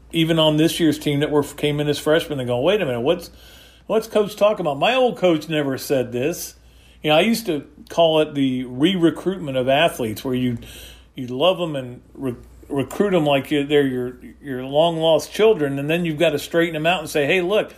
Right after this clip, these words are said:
by the way, I'm in charge of you now, and you better do it the way I say or you're not gonna play." And so I think that that maturity level wasn't there when Scotty Lewis came. He was a guy who'd been hearing since he was in ninth grade,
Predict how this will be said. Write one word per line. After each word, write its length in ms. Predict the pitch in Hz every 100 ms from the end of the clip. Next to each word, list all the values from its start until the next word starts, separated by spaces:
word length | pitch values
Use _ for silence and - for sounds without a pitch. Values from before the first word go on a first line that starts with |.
| -
by 100 | 196
the 80 | 202
way, 180 | 208 180
I'm 200 | 180 214
in 80 |
charge 360 | 156 196 226 233
of 60 | 165
you 120 | 147
now, 400 | 131 131 160 170 - - -
and 100 | 156
you 60 |
better 220 | 156 220
do 160 | 196 202
it 40 | 196
the 60 |
way 140 | 185 190
I 140 | 185
say 280 | 175 247 247
or 40 |
you're 160 | 180 165
not 100 | 170
gonna 140 | 165
play." 340 | - 247 247 - - - - - -
And 220 | 165 170
so 140 | 190
I 80 | 185
think 300 | 185 214 226
that 280 | 185 175 -
that 320 | 247 175 -
maturity 480 | 170 - 180 196 185
level 260 | 156 156
wasn't 260 | 165 170 156
there 200 | 165 240
when 140 | 226
Scotty 340 | 151 - 156 139
Lewis 260 | 135 127
came. 400 | - 143 123 104 - - - -
He 220 | - 151
was 120 | 165
a 60 | 151
guy 240 | 160 160
who'd 180 | 160 160
been 120 | 156
hearing 280 | 151 170 165
since 220 | 151 160
he 80 | 180
was 220 | 170 156
in 100 | 147
ninth 300 | 147 170 180
grade, 560 | - 185 226 180 127 -